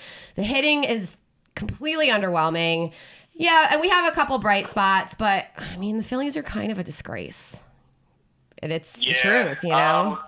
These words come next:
Speaker 2: they're nothing. <laughs> They're starting to bring people up, at least. They are. It's, it's, it's terrible to watch. We went to the game, uh, the other day 'cause the tickets were literally, like, five dollars a
Speaker 1: <laughs>
Speaker 2: ticket. And I, I don't even remember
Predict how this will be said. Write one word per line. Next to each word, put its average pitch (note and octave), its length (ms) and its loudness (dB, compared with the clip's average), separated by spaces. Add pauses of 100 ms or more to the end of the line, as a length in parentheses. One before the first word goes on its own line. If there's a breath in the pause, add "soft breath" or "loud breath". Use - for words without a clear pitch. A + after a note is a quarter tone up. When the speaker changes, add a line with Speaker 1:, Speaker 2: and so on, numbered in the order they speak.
(220)
Speaker 2:
they're F#3+ 140 2
nothing. A3+ 360 -2 (100)
<laughs> - 80 -10 (440 loud breath)
They're D#3 120 0 (120)
starting F#3 280 -2
to - 40 -16
bring D3+ 280 0
people D3+ 280 -2
up, A2+ 140 -2
at C3+ 120 -8
least. C#3 340 -4
They C3+ 100 0
are. C#3+ 180 0
It's, A#2 120 -8 (480)
it's, E3+ 400 -4 (120)
it's F3+ 260 -4 (300)
terrible B2+ 320 0
to A2+ 60 -2
watch. B2 260 2
We G3 60 -4
went G3 220 -2
to F#3 80 -2
the D3+ 80 -6
game, D#3+ 300 -2 (720)
uh, C3 240 2
the C#3 80 2
other D3 140 0
day D3 240 0
'cause C#3 140 -10
the A#2 100 -16 (100)
tickets D3+ 240 -2
were C3 100 -6
literally, C3 240 -2
like, A2+ 120 2 (100)
five B2+ 280 0
dollars B2 320 2
a - 20 -4
Speaker 1:
<laughs> G#3+ 200 0
Speaker 2:
ticket. C3 260 -4 (120)
And D3 680 -2
I, D#3+ 240 2 (420)
I G#3+ 60 2
don't G#3+ 200 0
even F#3+ 120 -2
remember D#3 540 0